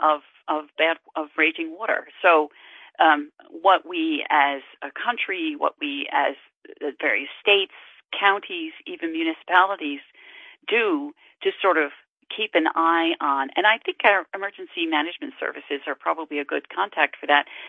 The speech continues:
Like, where has it been bad in the past? Because although, as I said, different places are likely to, uh, experience flooding that may not have experienced in the past, I think we can also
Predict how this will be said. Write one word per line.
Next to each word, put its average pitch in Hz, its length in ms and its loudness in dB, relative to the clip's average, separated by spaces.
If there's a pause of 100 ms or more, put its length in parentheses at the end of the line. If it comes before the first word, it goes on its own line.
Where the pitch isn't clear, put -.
Like, 180 180 8 (540)
where 269 340 4
has 220 280 0
it 196 160 -8
been 180 180 -6
bad 165 240 0
in 160 80 -10
the 151 80 -8
past? - 380 -2
Because - 260 -8
although, 208 320 0
as 190 140 4
I 180 80 -2 (100)
said, 156 200 0 (720)
different 220 320 0
places 175 380 -2
are 147 120 0
likely 151 380 2
to, 147 180 -4 (260)
uh, 151 200 -4 (180)
experience 160 580 -4
flooding 151 300 0
that 147 160 -10
may 147 100 -2
not 143 200 -2
have 147 120 -14
experienced 139 500 -8
in 139 100 -14
the 131 60 -10
past, 170 440 2 (760)
I 226 120 4
think 320 300 2
we 233 140 -6
can 180 140 -10
also 165 680 0